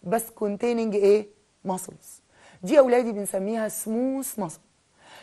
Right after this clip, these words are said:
السموث ماسل دي لما تيجي نشوفها مش هنلاقيها ستريتد،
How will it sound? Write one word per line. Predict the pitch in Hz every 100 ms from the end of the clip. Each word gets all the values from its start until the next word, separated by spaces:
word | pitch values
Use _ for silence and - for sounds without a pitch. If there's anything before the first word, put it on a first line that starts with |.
| 202
السموث | 220 285 339 -
ماسل | 302 311 285
دي | 226
لما | 196 190
تيجي | 214 269
نشوفها | 240 294 - 285 330 - _ -
مش | 220
هنلاقيها | 233 226 254
ستريتد، | 247 220 220 196 -